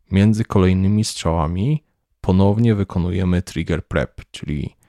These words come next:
działamy na szybkim resecie. W momencie, kiedy pada strzał, staramy się przygotować pistolet do następnego strzału, zanim, e, przyrządy celownicze ponownie zostaną zgrane na celu, ale już nie tylko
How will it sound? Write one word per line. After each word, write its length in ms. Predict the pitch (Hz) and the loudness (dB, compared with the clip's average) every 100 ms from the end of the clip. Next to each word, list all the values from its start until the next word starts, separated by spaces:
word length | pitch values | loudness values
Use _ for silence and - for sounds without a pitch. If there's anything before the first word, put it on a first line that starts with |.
| _ _ _ | _ _ _
działamy 360 | 90 95 131 113 | 2 4 4 2
na 120 | 92 | 0
szybkim 420 | - 104 - 92 | -2 -6 -2 0
resecie. 640 | 90 85 85 - 85 92 139 | 0 -2 -4 -4 -2 -2 -4
W 100 | - | -8
momencie, 360 | - 87 92 - | -4 -2 -2 -4
kiedy 200 | 92 82 | -6 -6
pada 300 | - 98 82 | 0 2 2
strzał, 420 | - - 90 82 - _ | -2 -2 -2 -2 -4 _
staramy 540 | - - 92 101 104 85 | -20 -4 0 0 0 -2
się 280 | - 71 76 _ _ _ _ _ _ | -2 -6 -6 _ _ _ _ _ _
przygotować 520 | - 95 95 104 95 | -2 0 2 2 2
pistolet 440 | - - - 87 85 | -2 -8 0 0 0
do 100 | 82 | -2
następnego 640 | 85 - - - 92 92 | -4 -6 -12 -2 0 0
strzału, 640 | - - - 87 82 - - | -4 -8 0 0 0 -4 -12
zanim, 640 | - 92 95 104 87 90 95 _ - - _ _ | -14 -2 2 2 0 -4 -10 _ -20 -20 _ _
e, 260 | 76 85 85 | -2 -2 -2
przyrządy 640 | - 92 95 101 92 85 - | -6 -2 0 2 2 0 -6
celownicze 600 | - 71 87 92 98 85 | -8 -4 -2 -2 -2 -4
ponownie 500 | - - 95 98 98 | -6 0 0 2 0
zostaną 440 | 87 - - 85 85 | -2 -6 -6 -4 -4
zgrane 320 | 87 80 82 | -4 -4 -2
na 180 | 80 82 | -4 -6
celu, 480 | - 76 73 113 151 _ _ _ _ _ | -6 -6 0 0 -2 _ _ _ _ _
ale 220 | - 95 98 | -2 2 2
już 200 | 101 104 | 2 0
nie 120 | 104 | 0
tylko 480 | - 147 - 82 | 2 0 2 -2